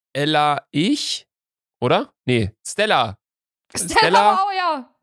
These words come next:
Speaker 1: Stella, nee, do-, nee, war Stella schon zu Hause? Ich weiß es nicht mehr. Auf jeden Fall haben
Speaker 2: Nee,
Speaker 1: wir da
Speaker 2: auf
Speaker 1: noch
Speaker 2: jeden Fall,
Speaker 1: mitgeholt.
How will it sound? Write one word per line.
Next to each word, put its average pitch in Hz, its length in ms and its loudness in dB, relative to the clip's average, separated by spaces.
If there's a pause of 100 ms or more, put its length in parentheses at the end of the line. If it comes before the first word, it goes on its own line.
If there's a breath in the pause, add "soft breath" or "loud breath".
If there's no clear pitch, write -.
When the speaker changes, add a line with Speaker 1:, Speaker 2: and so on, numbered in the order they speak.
(360)
Speaker 1:
Stella, 208 600 0 (120)
nee, 110 380 -2
do-, 147 140 0
nee, 147 320 0
war 104 100 -6
Stella 151 220 -2
schon 139 140 -4
zu 117 80 -2
Hause? - 120 -2
Ich 143 140 0
weiß 131 220 0
es - 60 -2
nicht 101 140 -2
mehr. 104 140 -2 (280 loud breath)
Auf 131 140 0
jeden 175 160 0
Fall 175 120 0
haben 165 80 2
Speaker 2:
Nee, - 20 4
Speaker 1:
wir 165 60 6
da 170 40 4
Speaker 2:
auf 156 60 2
Speaker 1:
noch 151 80 0
Speaker 2:
jeden 175 120 0
Fall, 190 120 0
Speaker 1:
mitgeholt. 302 400 0